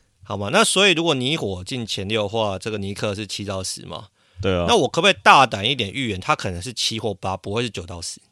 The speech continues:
Speaker 2: 啊，可以，这可以，这倒可以。
Speaker 1: 这倒可以嘛，对不对？
Speaker 2: 嗯，对。
Speaker 1: 那所以你觉得尼克今年比去年好的原因在哪？去年是没有
Speaker 2: Bronson 啊。
Speaker 1: 打进季后赛啊。
Speaker 2: Bronson 啊，跟 Randle 回温啊。
Speaker 1: 哎，所以该给 Bronson 的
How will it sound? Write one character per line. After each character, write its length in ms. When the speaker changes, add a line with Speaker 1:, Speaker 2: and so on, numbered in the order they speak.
Speaker 2:
啊， 100
可 160
以， 120
这 140
可 160
以， 60
这 120
倒 160
可 200
以。 80
Speaker 1:
这 100
倒 140
可 120
以 60
嘛， 140
对 100
不 60
对？ 100
Speaker 2:
嗯， 280
对。 240
Speaker 1:
那 100
所 180
以 40
你 120
觉 140
得 80
尼 180
克 200
今 280
年 240
比 140
去 160
年 160
好 140
的 60
原 140
因 80
在 120
哪？ 180
去 140
年 120
是 120
没 80
有 80
Speaker 2:
Bronson 180
啊。 80
Speaker 1:
打 100
进 140
季 100
后 60
赛 140
啊。 240
Speaker 2:
Bronson 500
啊， 240
跟 240
Randle 520
回 200
温 300
啊。 160
Speaker 1:
哎， 80
所 160
以 140
该 180
给 160
Bronson 460
的 200